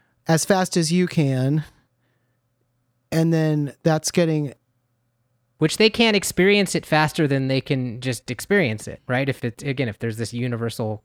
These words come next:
Speaker 2: clock speed.
Speaker 1: Well, assuming that there's no buffering going on and stuff, right? So there
Speaker 2: Let's assume no buffering because, you know, that's simpler, right? And I think that make-,
Speaker 1: Right.
Speaker 2: you know.
Speaker 1: So yeah, so it's just a stream of data in that place. So that seems like it's not nearly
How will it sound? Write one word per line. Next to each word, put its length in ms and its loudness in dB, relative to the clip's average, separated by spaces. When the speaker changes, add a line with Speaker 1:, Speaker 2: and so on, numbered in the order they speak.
Speaker 2:
clock 240 -2
speed. 280 -14
Speaker 1:
Well, 200 4
assuming 360 2
that 60 -2
there's 160 2
no 100 2
buffering 440 0
going 200 0
on 200 -2
and 120 0
stuff, 300 -4
right? 240 -2
So 520 0
there 280 4
Speaker 2:
Let's 160 -2
assume 280 2
no 160 2
buffering 520 0
because, 500 -6
you 100 -4
know, 100 -2
that's 180 -4
simpler, 340 -2
right? 160 0
And 60 -4
I 40 -2
think 200 -8
that 240 -6
make-, 120 0
Speaker 1:
Right. 200 -2
Speaker 2:
you 100 -6
know. 180 -8
Speaker 1:
So 200 2
yeah, 180 2
so 220 0
it's 140 -2
just 160 0
a 60 2
stream 440 0
of 140 -2
data 420 2
in 100 2
that 240 -2
place. 320 0
So 100 -2
that 180 2
seems 240 2
like 200 0
it's 120 0
not 220 2
nearly 800 2